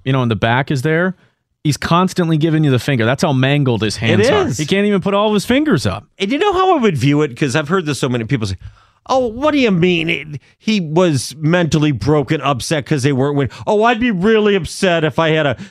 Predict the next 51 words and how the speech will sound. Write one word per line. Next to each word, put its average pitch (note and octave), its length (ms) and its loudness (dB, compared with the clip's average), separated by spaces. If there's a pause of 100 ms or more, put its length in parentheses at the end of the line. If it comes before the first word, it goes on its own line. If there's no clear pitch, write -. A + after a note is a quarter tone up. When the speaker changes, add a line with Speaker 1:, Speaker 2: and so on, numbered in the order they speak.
(140)
Speaker 2:
ten G3+ 320 -2
million F#3+ 260 0
dollar F3 300 0
home D#3 440 2
and D3 80 0
a C3 60 2
hundred D3+ 220 0
million C#3+ 200 0
dollars C3+ 320 0
in A#2+ 80 0
the B2+ 80 0
bank. A2+ 360 0 (180)
I'd D3+ 140 -2
be E3+ 80 0
really C#3+ 280 0
unhappy." A#2+ 420 -2
To F#3+ 120 -8
which A3 160 -6
I C#4+ 80 0
would D#4+ 180 -4
say, D#3+ 360 0 (420)
say - 160 -4
you D4 200 0
have C4 140 0
a E3+ 60 0
really D#3 260 0
good C#3+ 140 -4
job, A#2 420 0 (500)
you F#3+ 60 2
have F#3 80 2
a F#3 40 2
really G3+ 340 2
nice F3 280 0
home. C3+ 440 2
Speaker 1:
Mm-hmm. C3+ 360 0 (140)
Speaker 2:
You A#3+ 140 -4
don't A#3+ 180 -4
need G3 60 0
Speaker 1:
Hot D#3+ 160 0
Speaker 2:
it. D3 60 -4
Speaker 1:
wife, D3 360 -4
all D3+ 160 -2
Speaker 2:
Yeah, F#3 180 -2
Speaker 1:
that? G#3 80 -14
Speaker 2:
no, A3 140 2
no. C4+ 280 0 (340)
But G#3+ 120 -2
when G#3 140 0
you G3+ 100 -2
go F3+ 260 0
home, G3 600 0